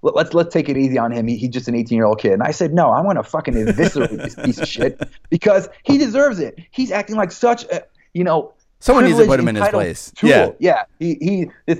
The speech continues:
Speaker 1: this kid, you know, these pictures in the article of him standing next to, you know, Lamborghinis with this attitude or, like,
Speaker 2: <laughs>
Speaker 1: holding, holding a poster that said, "A million dollars isn't cool. You know what's cool? A billion dollars." Fuck you, Eddie.
Speaker 2: <laughs>
Speaker 1: Really? What kind of,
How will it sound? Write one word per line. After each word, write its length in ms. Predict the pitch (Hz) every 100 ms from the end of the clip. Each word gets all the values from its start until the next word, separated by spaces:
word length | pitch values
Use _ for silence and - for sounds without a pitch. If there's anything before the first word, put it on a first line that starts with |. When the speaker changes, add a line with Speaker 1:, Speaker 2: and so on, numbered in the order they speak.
| -
Speaker 1:
this 200 | 165 -
kid, 380 | - 131 113 - _
you 80 | 127
know, 100 | 131
these 160 | 131 127
pictures 420 | - 214 202 147
in 60 | 131
the 60 |
article 340 | 120 156 151 117
of 60 | 139
him 80 |
standing 280 | 135 143 139
next 140 | 127 -
to, 60 | 117
you 180 | 113
know, 160 | 110 92
Lamborghinis 880 | 120 131 127 117 120 131 131 127 - - _
with 120 | 123
this 180 | 117 113 - 131
attitude 600 | 143 147 - 156 143 131
or, 140 | 113
like, 180 | 110 113
Speaker 2:
<laughs> 80 | 127
Speaker 1:
holding, 320 | 139 139 135 _ _
holding 280 | 180 185 185
a 60 | 147
poster 320 | 175 175 165
that 60 | 151
said, 200 | 160 -
"A 60 | 143
million 300 | 147 160 156
dollars 380 | 143 143 143
isn't 280 | 147 143 135
cool. 340 | - 156 151 147
You 120 | 139
know 100 | 143
what's 220 | 147 147
cool? 260 | - 156 139
A 60 |
billion 380 | 110 135 147 151
dollars." 280 | 151 151 151 - _
Fuck 380 | - - 247 247
you, 240 | 190 196 143
Eddie. 280 | 127 127 147
Speaker 2:
<laughs> 100 | 196
Speaker 1:
Really? 320 | 170 175 170 139
What 120 | 180
kind 160 | 226 185
of, 200 | 151